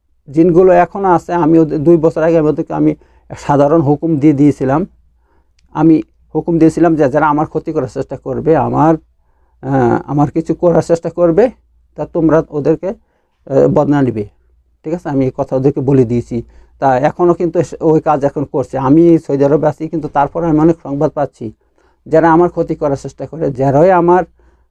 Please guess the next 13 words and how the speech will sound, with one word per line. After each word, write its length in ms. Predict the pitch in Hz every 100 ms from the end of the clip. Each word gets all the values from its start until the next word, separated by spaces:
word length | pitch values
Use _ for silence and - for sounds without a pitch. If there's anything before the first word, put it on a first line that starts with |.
| _ 143
মানে 160 | 143
বদনাম 360 | 135 143 151 160
করার 140 | - -
চে-, 60 | -
করার 140 | 151
চেষ্টা 260 | 143 165 160
করে, 160 | 190 165
তাদের 280 | 151 151 165
পিছে 180 | 170
এমনভাবে 520 | 165 165 233 208 185 165
লেগে 220 | 151 147
যায় 140 | 170
না, 140 | 202